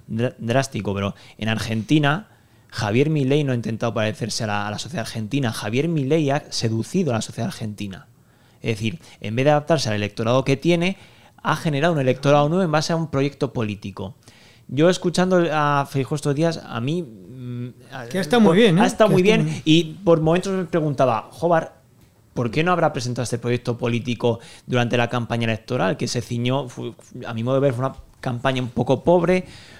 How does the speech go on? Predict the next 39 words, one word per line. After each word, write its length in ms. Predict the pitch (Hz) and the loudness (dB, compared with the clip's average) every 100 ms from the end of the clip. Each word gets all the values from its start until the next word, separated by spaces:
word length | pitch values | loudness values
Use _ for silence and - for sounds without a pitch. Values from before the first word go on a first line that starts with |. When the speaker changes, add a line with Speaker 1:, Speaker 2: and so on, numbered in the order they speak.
| - | -20
Speaker 1:
fue 340 | - 127 139 | -8 2 2
muy 180 | 127 135 | 4 0
poco 280 | 143 139 135 | 0 2 4
propositiva 800 | 139 143 139 143 165 170 190 196 - - | 2 2 -2 -2 -2 0 0 -4 -16 -8
y 140 | - | -4
sabe, 340 | 113 117 120 - - 135 | -2 0 -2 -6 -20 -18
a 160 | 113 110 | -10 -6
la 120 | 101 | -4
vista 260 | 117 - | -4 -4
está 280 | 127 - 156 | -6 -2 0
de 140 | 160 - | 0 0
que 140 | 120 | -2
el 80 | 113 | 0
derogar 300 | 110 107 120 | -2 0 0
el 60 | 127 | 0
sanchismo 420 | 127 123 143 160 | -2 -4 -4 -2
se 120 | 143 | -2
quedó 180 | 120 127 | 2 2
bastante 420 | 139 131 107 214 | 2 -2 -4 -2
corto. 440 | 147 147 - 104 - - - - | 0 0 -2 -6 -8 -16 -10 0
Yo, 260 | 131 170 | 2 2
al, 140 | 120 123 | 2 -2
al 180 | 117 | 0
ver 120 | 123 170 | 2 0
esta 380 | 165 165 165 160 165 | 2 0 0 -4 -10
sesión 300 | 160 147 160 | -4 0 0
de 40 | 156 | 2
investidura, 720 | 151 147 156 165 180 185 180 - - - - | 0 0 2 2 2 0 -4 -16 -20 -20 -12
sabiendo 420 | - 110 117 127 | -6 -2 0 2
que 400 | 127 127 127 120 | 4 4 4 0
en 80 | 120 | -2
efecto 340 | 117 131 - | 0 0 0
Feijóo 480 | 123 113 107 123 131 | 0 -2 -2 2 2
es 100 | 127 | 2
Feijóo 500 | - 123 113 107 131 | 0 -2 -2 0 2
y 60 | 120 | 2
no 100 | 123 | 0
es 100 | - | -2
Ayuso, 440 | 123 156 151 170 | 0 0 0 -4